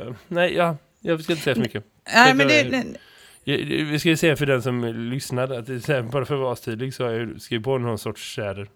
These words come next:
Speaker 1: avtal om hela den här processen. Eh, så därför kommer jag inte säga vad som helst om det. Om olika anbud och processer och tjänster och så just specifikt kopplat till den i Göteborg. Och därför vill jag inte säga för mycket om det här alls. Men, ehm,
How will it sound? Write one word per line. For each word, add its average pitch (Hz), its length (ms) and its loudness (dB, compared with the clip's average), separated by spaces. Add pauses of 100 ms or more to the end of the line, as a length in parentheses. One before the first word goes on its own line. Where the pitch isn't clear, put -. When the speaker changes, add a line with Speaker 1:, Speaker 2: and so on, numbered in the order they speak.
(140)
Speaker 1:
avtal 120 480 -2
om 127 200 -4
hela 117 180 -2
den 104 80 -4
här 101 80 -2
processen. 113 500 -4 (840)
Eh, 120 300 -2
så 123 120 -2
därför 127 440 0
kommer 117 240 -2
jag 113 80 0
inte 104 380 -6
säga 120 240 -2
vad 131 140 -2
som 123 80 -2
helst 113 160 -2
om 143 100 -2
det. 127 160 -4 (340)
Om 123 380 -6
olika 117 220 -4
anbud 110 260 -4
och 101 100 -6
processer 113 360 -6
och 107 60 -6
tjänster 117 360 -4
och 113 200 -4
så 113 120 -2
just 107 200 -4
specifikt 117 540 -6
kopplat 110 280 -2
till 113 80 -6
den 107 80 -2
i 104 40 -2
Göteborg. 120 340 -4
Och 113 60 -6
därför 110 180 -6
vill 123 40 -4
jag 120 60 -2
inte 107 80 -10
säga 107 120 -6
för 110 100 -6
mycket 104 140 -6
om 101 100 -4
det 101 60 -6
här 98 60 -6
alls. 123 320 -4 (540)
Men, 110 440 0 (640)
ehm, 107 920 -2